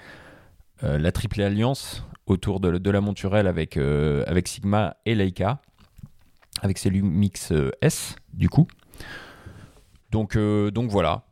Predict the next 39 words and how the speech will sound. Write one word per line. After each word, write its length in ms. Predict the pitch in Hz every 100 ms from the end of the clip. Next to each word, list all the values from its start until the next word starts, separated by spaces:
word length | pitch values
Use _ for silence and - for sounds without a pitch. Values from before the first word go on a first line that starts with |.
| -
Euh, 520 | 95 95 95 95 98
pour 160 | - 117
l'instant, 260 | 107 147
la 140 | 131 104
gamme, 240 | 107 104
euh, 260 | 101 98 98
la 120 | 101
gamme 240 | 107 107
optique, 500 | 95 95 90 - 110
euh, 380 | 107 98 92 90
en 160 | 92 101
monture 340 | 104 - 101
L, 80 | 123
d'ailleurs, 320 | 98 110 107
est, 220 | 101 98
euh, 340 | 95 92 95 87
un 80 | 95
peu 140 | 113
balbutiante, 880 | 107 110 104 110 - 156 151 - - -
mais, 640 | 101 104 104 104 104 104
mais 140 | 107 107
elle 200 | 107 104
croît, 460 | - 95 127 139
elle 80 | 98
croît 220 | 95 101
petit 320 | 101 104 - 101
à 60 |
petit, 320 | 87 - 151
et 60 | 135
notamment 320 | 107 120 139
Sigma 360 | 165 131 165 180
qui 160 | -
commence 300 | - 117 120
à 80 | 95
proposer 420 | - - 104 104
vraiment 240 | 120 101 113
des 120 | 101
choses 180 | - 101
sympas 420 | 95 92 101 117